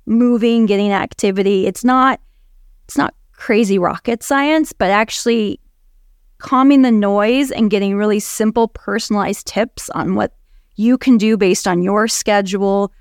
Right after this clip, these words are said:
your activity level, what your goals are, and making it just really simple to execute is at our core.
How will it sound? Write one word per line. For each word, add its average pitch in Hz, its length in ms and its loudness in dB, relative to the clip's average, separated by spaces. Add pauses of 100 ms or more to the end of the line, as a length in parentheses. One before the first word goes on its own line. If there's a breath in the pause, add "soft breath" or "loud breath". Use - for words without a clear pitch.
(120)
your 196 200 0
activity 208 640 0
level, 196 540 2
what 196 180 -2
your 208 160 0
goals 185 460 -2
are, 220 460 2
and - 180 0
making 196 280 -2
it - 80 -4
just 190 200 -6
really 254 460 0
simple 226 380 0
to - 160 -2
execute - 640 -8 (300)
is 190 140 -2
at 196 140 4
our - 140 -2
core. - 480 -8